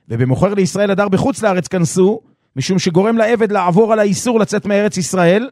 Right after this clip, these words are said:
או משום שמפקיע אותו ממצוות התלויות בארץ. מוסיף רב ענן, בחדה, באחד מן הדינים הללו אמר שמואל, אדרי זביני, שהמעות חוזרות ללוקח והמקח בטל.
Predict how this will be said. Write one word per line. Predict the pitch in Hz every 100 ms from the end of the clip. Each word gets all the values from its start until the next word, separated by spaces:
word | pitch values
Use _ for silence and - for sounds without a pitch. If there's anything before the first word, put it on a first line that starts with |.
| _ _ _ - _ _ _
או | -
משום | 214 190 226
שמפקיע | 233 226 - 254
אותו | 240 -
ממצוות | 220 208 190 214 214
התלויות | 202 202 196
בארץ. | 160 175 147 92 - _ _ _ _ _ _ _ - -
מוסיף | - 226 233
רב | 220 175
ענן, | 175 175 208 - _ _ -
בחדה, | 131 - 285 226
באחד | 196 185 208 226
מן | 233
הדינים | 185 202 220
הללו | 214 214 214 208
אמר | 214
שמואל, | 196 185 196 208 208
אדרי | 208 196 226
זביני, | 143 220 247 147 - _ _ _
שהמעות | - 165 170 214 -
חוזרות | 190 196 208
ללוקח | 214 196 196 208 170
והמקח | 196 202 190
בטל. | 202 202 240